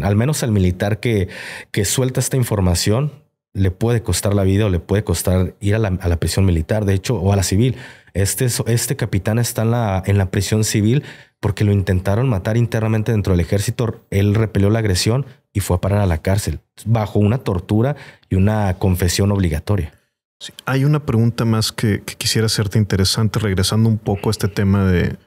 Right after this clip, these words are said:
Speaker 2: de los secuestros, de cómo se tratan a los criminales en ese momento. Espero estarlo parafraseando exactamente, ojalá y no me equivoque, pero un exalcalde que ya estuvo en este podcast, Mauricio Fernández, en su momento, eh,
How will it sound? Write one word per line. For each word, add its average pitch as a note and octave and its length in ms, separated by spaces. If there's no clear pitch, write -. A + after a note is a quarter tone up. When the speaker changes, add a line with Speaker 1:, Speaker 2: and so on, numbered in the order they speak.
Speaker 2:
de G#2 120
los F#2 160
secuestros, A2 680
de F#2+ 80
cómo G#2+ 220
se G#2 120
tratan G2+ 440
a G2 60
los F#2 120
criminales F#2+ 480
en G#2+ 100
ese G#2+ 140
momento. A2 480
Espero B2+ 460
estarlo B2+ 360
parafraseando A2 560
exactamente, B2 720
ojalá G#2+ 280
y - 40
no A#2 80
me A#2 80
equivoque, G#2+ 500
pero B2 400
un A#2 560
exalcalde A2 640
que F#2+ 100
ya G2+ 80
estuvo G#2+ 180
en G#2 60
este G2+ 180
podcast, G#2 380
Mauricio G2 320
Fernández, A2 640
en G#2 100
su A2+ 160
momento, G#2+ 920
eh, - 140